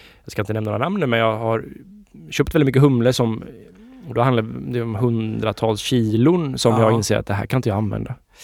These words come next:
Speaker 2: Oj.
Speaker 1: Mm.
Speaker 2: Ja, kvaliteten finns i, i de där sakerna
Speaker 1: Ja,
Speaker 2: också,
Speaker 1: vad du
Speaker 2: alltså.
Speaker 1: stoppar i en öl, desto bättre produkt blir det sen.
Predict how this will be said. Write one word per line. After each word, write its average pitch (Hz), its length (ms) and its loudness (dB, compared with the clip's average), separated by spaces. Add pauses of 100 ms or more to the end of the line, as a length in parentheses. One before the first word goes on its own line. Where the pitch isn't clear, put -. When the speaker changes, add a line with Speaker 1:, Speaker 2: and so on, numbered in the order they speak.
(840)
Speaker 2:
Oj. 165 360 -6
Speaker 1:
Mm. 107 220 -4 (800)
Speaker 2:
Ja, 143 260 -4 (240)
kvaliteten 156 580 -6
finns 147 400 -6
i, 143 280 -10
i 139 40 -10
de 147 180 -8
där 151 180 -6
sakerna 151 380 -4
Speaker 1:
Ja, 156 40 -10
Speaker 2:
också, 120 80 -6
Speaker 1:
vad 113 80 0
du - 20 0
Speaker 2:
alltså. 120 160 -2
Speaker 1:
stoppar 135 120 2
i 139 120 4
en 147 60 2
öl, 123 280 2 (540)
desto - 180 -10
bättre 107 200 -6
produkt 104 240 -6
blir 104 100 -8
det 101 60 -8
sen. - 160 -12